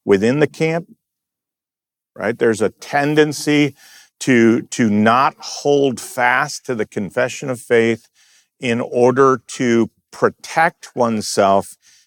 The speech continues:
either from physical persecution or social, uh, cutoff. Right? And, and, and we're,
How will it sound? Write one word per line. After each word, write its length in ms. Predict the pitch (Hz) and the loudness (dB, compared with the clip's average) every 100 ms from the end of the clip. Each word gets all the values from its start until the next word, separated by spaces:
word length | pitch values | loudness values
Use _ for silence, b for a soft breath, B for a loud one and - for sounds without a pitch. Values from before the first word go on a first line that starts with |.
| - | -8
either 360 | 131 143 139 135 | 0 2 4 2
from 380 | - 131 107 | 0 -2 -2
physical 560 | 101 - 185 185 180 151 | -4 0 0 0 -2 -2
persecution 1040 | - 147 139 - 123 131 127 110 123 110 | 0 -2 -2 -4 -6 -2 -2 -2 -2 -2
or 300 | 123 - 113 | -2 0 0
social, 1000 | - - 156 156 170 - 135 110 101 101 _ _ _ _ _ _ _ _ | 0 -4 0 2 2 0 2 4 4 0 _ _ _ _ _ _ _ _
uh, 600 | - 98 98 95 92 104 - _ _ _ _ _ - | -4 0 2 2 2 0 -6 _ _ _ _ _ -16
cutoff. 800 | - 175 147 76 - - - _ _ _ _ _ _ _ _ _ _ _ _ _ _ _ _ _ _ _ _ _ | -4 0 0 -2 -8 -20 -20 _ _ _ _ _ _ _ _ _ _ _ _ _ _ _ _ _ _ _ _ _
Right? 180 | - 127 | -6 0
And, 220 | 156 139 | 0 0
and, 400 | - 123 123 127 | -2 -2 0 -2
and 260 | - 120 120 | -2 0 2
we're, 500 | 127 170 185 165 151 | 4 4 4 2 0